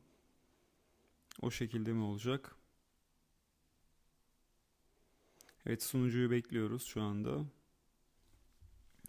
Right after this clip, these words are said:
Buradaki işlem band genişliğinize göre bu şekilde yavaş veya hızlı olabilmekte.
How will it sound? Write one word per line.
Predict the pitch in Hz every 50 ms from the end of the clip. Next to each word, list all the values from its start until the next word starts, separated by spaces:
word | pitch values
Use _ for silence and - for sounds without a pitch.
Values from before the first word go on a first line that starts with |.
| - -
Buradaki | 123 120 117 120 117 - -
işlem | 110 - - 135 135 143 143 - - - - _ - - - _ _ _ _ _ _ _ _ _ _ _ _ - - - - - _ _ _ _ _ - - - _ _ _ _ _ -
band | 117 123 127 123 131 - -
genişliğinize | 123 117 117 110 - - 117 110 104 110 107
göre | 107 110 123 139 143 - - - - - - - - - - - - - -
bu | - - 113 123
şekilde | - - 113 - 113 104 104 117 120 - - - - _ _ _ - - - - -
yavaş | 104 110 110 113 120 123 - - -
veya | 107 107 113 117 123 123 - - - - _ - _ _ - 110 104 - - -
hızlı | 127 120 110 104 110 123
olabilmekte. | 123 117 113 113 104 107 107 104 104 101 101 - - 135 139 151